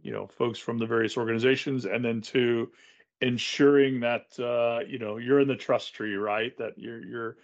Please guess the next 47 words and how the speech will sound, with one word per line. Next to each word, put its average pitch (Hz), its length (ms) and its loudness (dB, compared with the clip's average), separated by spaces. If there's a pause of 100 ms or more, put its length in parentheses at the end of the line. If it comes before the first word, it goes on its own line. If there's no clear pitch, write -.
(200)
you're 117 120 0
not 127 220 4
gonna 131 200 0
worry 123 260 0
about, 113 480 0
um, 120 260 -12
getting 120 300 -4
bombarded, 113 680 0 (320)
um, 117 520 -4
with, 113 200 -4 (400)
you 127 100 -12
know, 113 140 -12
people 117 340 -4
trying 120 240 -2
to 117 80 0
sell 117 320 0
you 107 160 -2
something, 107 520 -6
or 110 320 0 (360)
i-, 101 40 0
it's, 107 500 0
you 117 100 -4
know, 110 380 -4
th-, 90 300 -4
that - 180 -4
you're 135 80 -2
going 120 340 4
to, 120 120 6
it's 117 180 0
not 120 120 4
a 117 60 4
trade 113 400 2
show. 101 320 -2
You 110 140 -8
know, 113 120 -4
we've 113 160 -4
never 113 300 0
had 113 140 0
a, 117 140 -4 (280)
a 104 100 0
booths 107 540 2
or 110 80 -2
trade 113 340 0
show 113 280 -2
type 113 320 -4
environment. 110 560 -4
So 120 260 -6